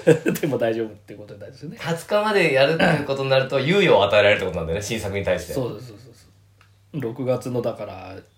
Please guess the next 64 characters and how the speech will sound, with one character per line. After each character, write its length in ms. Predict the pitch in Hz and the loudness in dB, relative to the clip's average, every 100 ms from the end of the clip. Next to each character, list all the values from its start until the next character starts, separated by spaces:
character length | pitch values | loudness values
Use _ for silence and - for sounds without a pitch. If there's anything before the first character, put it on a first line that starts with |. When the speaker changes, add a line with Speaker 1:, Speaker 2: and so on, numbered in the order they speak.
| - | -6
Speaker 1:
下 220 | 131 120 | 0 0
旬 280 | 117 107 101 | 0 -6 -6
か、 320 | 123 110 95 - - | -4 -4 -6 -16 -6
<clears throat> 680 | 156 120 - _ - - - | -6 -6 -12 _ -20 -20 -20
七 220 | - - | -14 -6
月 240 | 107 104 - | -6 -6 -12
の 120 | 95 | -16
頭。 280 | 95 95 92 | -14 -14 -8
Speaker 2:
じ 80 | 110 | -6
ゃ 20 | |
あ、 40 | - | -6
そ 80 | |
ん 100 | 110 | -2
ぐ 60 | 120 | 4
ら 160 | 123 131 | 4 4
い 60 | |
に 160 | 131 131 | -2 -6
一 120 | 131 | 0
応 40 | |
や 80 | 113 | 0
る 80 | 104 | 2
予 80 | 113 | -2
定 100 | 120 | -2
に 60 | 123 | -4
し 40 | |
と 80 | 139 | -4
こ 60 | |
う 20 | 135 | -4
か。 200 | - - _ _ | -4 -6 _ _
Speaker 1:
六 200 | - 113 110 | -14 -10 -8
月 180 | 107 | -10
下 120 | 110 110 | -10 -12
旬 200 | 107 123 | -10 -10
ね。 80 | 160 | -8
Speaker 2:
そ 80 | |
の、 320 | 117 117 113 113 | -4 -2 0 0
じ 80 | |
ゃ 20 | 113 | -2
あ、 40 | |
リ 60 | 120 | 0
リ 60 | |
ア 40 | 120 | 0
ク 40 | |
さ 60 | 113 | 0
ん 40 | |
の 40 | 113 | -4
ネ 100 | 104 | -2
タ 120 | 110 | -2
卸 160 | 110 107 | -2 -6
し 60 | |
が 60 | 104 | -6
う 40 | 107 | -4
ま 120 | 104 | -4
く 120 | - 87 80 - | -6 -6 -8 -8
い 80 | - | -14
っ 60 | 82 - _ _ _ _ - | -16 -18 _ _ _ _ -12
Speaker 1:
ネ 180 | 135 135 | -2 0
タ 160 | 151 151 | 2 0
卸 280 | 151 160 | 0 0
し 40 | 208 | 0
は、 160 | 180 113 101 | -2 -2 -8
そ 160 | - 110 | -6 -6
の、 100 | 104 | -4
も 320 | 107 104 | -6 -6